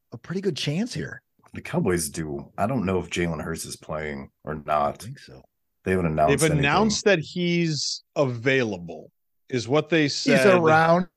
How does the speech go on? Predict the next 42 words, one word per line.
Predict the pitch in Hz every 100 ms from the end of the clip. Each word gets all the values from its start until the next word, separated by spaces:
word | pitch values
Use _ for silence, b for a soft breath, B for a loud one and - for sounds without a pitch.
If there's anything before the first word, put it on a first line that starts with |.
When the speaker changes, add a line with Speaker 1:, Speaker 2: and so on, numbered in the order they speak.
| -
Speaker 3:
<laughs> | 175 - - -
Yeah. | - 208 - 180 214
Speaker 1:
Really? | 226 208 175 - B B
<laughs> | 466 - 440 - 370 -
All | 330 277
right, | - -
great. | 302 - -
Speaker 3:
No, | 170 185
I, | 190 220
I | 254 294
think | - 302
what | 254 202
they | 190
mean | 175 185 180
is | 151
that | 147
he's | 127 208 208 -
healthy | - 170 170 180
enough | 151 143 139
to | 123
play, | - 117 113 120 165 185 _ _ _ _ _
but | - 131 131
they | 120 147 170
still | - 98
Speaker 2:
But | 85 160
Speaker 3:
might | 147 127
give | 113 151 151
him | 135
another | 127 123 123 123
week | 117 120 117 110 - - _ _ -
Speaker 2:
Yeah. | 98 87 87 -
Speaker 3:
of | 117 107
rest | 117 175 180 - - - _ _ -
and, | 143 147
and | 160 151 139
maybe | 147 190 165 -
cough | - 147 143
up | 147 -
the | 113
division | 110 113 170 147 131 131
because, | 127 117 131 127 120 - - _
hey, | - 160 139